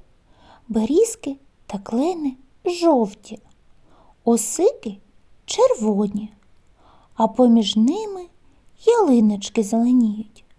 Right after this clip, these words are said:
Налетить вітер, зірве з дерев листочки, і закришляють вони в повітрі, неначе метелики. Потім тихо-тихо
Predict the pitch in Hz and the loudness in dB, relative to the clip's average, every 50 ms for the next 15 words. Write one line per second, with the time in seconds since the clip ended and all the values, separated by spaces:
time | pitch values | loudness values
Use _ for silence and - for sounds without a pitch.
0 | _ - _ _ _ - _ _ _ _ _ _ _ _ _ _ _ _ - 226 | _ -20 _ _ _ -20 _ _ _ _ _ _ _ _ _ _ _ _ 0 2
1 | 226 220 226 220 220 214 214 294 330 453 - - 311 285 294 294 294 285 - - | 4 4 4 2 0 0 0 -2 -2 -2 -2 -4 -4 -2 0 0 -2 -2 -6 -14
2 | - 240 240 - _ _ _ _ _ _ _ _ _ _ _ _ - _ _ _ | -14 -14 -14 -14 _ _ _ _ _ _ _ _ _ _ _ _ -20 _ _ _
3 | _ _ - 262 214 196 - - 240 302 349 359 349 339 349 330 - - 320 311 | _ _ -8 -8 -6 -4 -2 0 2 2 2 2 2 0 0 -2 0 0 0 2
4 | 311 320 311 320 - 320 311 - - - - 285 294 277 269 - - - - - | 2 0 -2 -2 -4 -6 -6 -6 -8 -8 -4 -4 -4 -4 -4 -8 -14 -14 -14 -18
5 | - _ _ _ - - _ _ _ _ _ - _ - _ _ _ _ _ _ | -18 _ _ _ -20 -20 _ _ _ _ _ -20 _ -20 _ _ _ _ _ _
6 | - 285 294 254 320 330 330 - - 359 381 403 - 440 440 466 453 427 403 415 | -2 -2 -2 2 0 0 0 0 -6 -6 -6 -4 -2 0 0 2 2 2 0 -2
7 | - - 349 339 339 339 339 330 320 _ _ _ _ - - - - - 349 339 | 0 0 2 2 2 0 -4 -6 -8 _ _ _ _ -20 -20 -14 -4 -2 -2 0
8 | 330 294 277 262 - - - - - 196 202 - _ _ - _ _ _ - _ | 2 2 2 2 2 0 -6 -10 -10 -10 -12 -12 _ _ -20 _ _ _ -20 _
9 | _ _ _ - 370 403 440 440 440 - - 440 427 440 453 453 - - 311 240 | _ _ _ -6 -6 -4 -4 -4 -4 -4 -6 -4 -4 -4 -4 -4 -2 -2 -2 -2
10 | 208 196 180 185 196 - - - _ - - _ _ _ _ _ _ _ _ _ | -2 -6 -8 -10 -14 -16 -20 -20 _ -20 -20 _ _ _ _ _ _ _ _ _
11 | _ _ _ _ _ _ _ - _ _ _ - 226 254 370 403 - - - 233 | _ _ _ _ _ _ _ -20 _ _ _ -6 0 0 0 0 0 -2 -8 -6
12 | 220 233 - _ _ _ _ _ _ _ _ _ _ - - 381 440 480 480 - | -6 -8 -10 _ _ _ _ _ _ _ _ _ _ 2 4 4 4 4 2 -2
13 | - - - 415 403 403 - - _ - - 247 240 226 214 196 196 - - - | -2 -6 -4 -4 -4 -4 -6 -16 _ -2 0 2 2 2 0 -2 -6 -8 -10 -10
14 | 196 196 | -10 -10